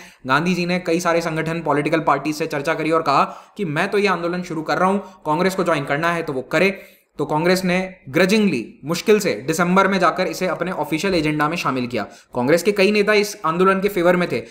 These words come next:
लेकिन कांग्रेस का जो अपना संविधान बना हुआ था वो मॉडरेट्स के जमाने का बना हुआ था, तो वो इस तरह की बातों में विश्वास नहीं रखते थे, ये नॉन कोऑपरेशन, सिविल डिसोबीडियंस,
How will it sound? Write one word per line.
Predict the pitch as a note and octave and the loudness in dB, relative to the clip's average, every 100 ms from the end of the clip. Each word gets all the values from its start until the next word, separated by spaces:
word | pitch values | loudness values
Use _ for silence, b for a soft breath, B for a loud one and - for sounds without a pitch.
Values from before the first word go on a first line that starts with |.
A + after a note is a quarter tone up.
| B B | B B
लेकिन | C3+ F#3 | -2 0
कांग्रेस | F#3 D3 F3 F#3+ | 2 2 4 2
का | F3+ | 2
जो | F3+ | 0
अपना | G3+ D#3+ F#3+ | -2 -2 -2
संविधान | G3+ D3+ D3 F3+ A3 | 0 -2 0 2 2
बना | F3 | 0
हुआ | D#3 D3 | 2 0
था | C#3 E3 - - - | 2 0 -2 -8 -2
वो | B3+ | 2
मॉडरेट्स | F3 D3 F#3 A#3 | 4 4 2 2
के | B3 | 0
जमाने | G#3 F#3 F3 | 2 2 2
का | E3 | 0
बना | D3+ C3 | -2 -4
हुआ | B2 | -6
था, | A#2 A2 - _ - | -6 -8 -10 _ -2
तो | |
वो | E3+ B3 | 4 4
इस | A#3+ - | 4 0
तरह | A3 | 0
की | A3 A#3+ | 0 0
बातों | F3+ F3 G#3 | 0 0 0
में | A3 | -2
विश्वास | G3 G#3 G#3 | 0 0 0
नहीं | G#3+ | 0
रखते | A3+ G#3+ F#3+ | -2 -2 -2
थे, | E3 | 0
ये | E3 | 0
नॉन | E3 E3 F3+ | 2 0 2
कोऑपरेशन, | F3 D#3+ D#3+ D3+ D#3 D#3 | 0 0 0 -2 -2 -4
सिविल | D3+ E3 F3 | -2 0 0
डिसोबीडियंस, | D#3+ E3 D3+ D3+ F3 | 0 0 0 2 0